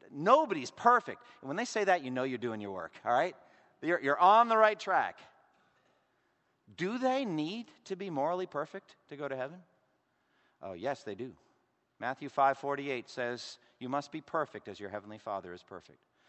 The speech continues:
God is light, and in him there's no darkness at all. And if you are darkness, if you are a sinner, unforgiven,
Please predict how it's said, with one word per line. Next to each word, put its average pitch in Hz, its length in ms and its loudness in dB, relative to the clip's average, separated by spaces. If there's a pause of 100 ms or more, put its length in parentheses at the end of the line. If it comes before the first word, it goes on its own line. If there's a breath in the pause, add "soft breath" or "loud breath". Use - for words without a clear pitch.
(260 soft breath)
God 135 240 6
is 147 140 -6
light, 151 360 6
and 139 140 -4
in 151 120 -4
him 175 280 0
there's 175 180 -2
no 170 120 -2
darkness 170 560 4
at 156 80 0
all. 160 420 6 (800 soft breath)
And 117 100 -8
if 113 140 -10
you 196 180 4
are 185 160 10
darkness, 170 640 4
if 151 140 -6
you 165 160 0
are 175 500 6
a 143 80 -4
sinner, 190 420 0
unforgiven, 185 840 -2